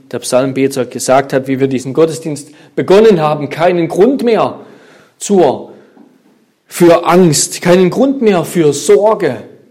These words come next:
Was, wovor sollen wir uns fürchten?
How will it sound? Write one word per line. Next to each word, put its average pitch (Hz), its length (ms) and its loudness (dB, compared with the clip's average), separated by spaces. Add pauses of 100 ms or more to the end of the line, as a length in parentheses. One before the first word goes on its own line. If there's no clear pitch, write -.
(580)
Was, 151 600 -4 (500)
wovor 208 440 2
sollen 208 340 0
wir 208 140 2
uns 180 160 -8
fürchten? 262 500 -12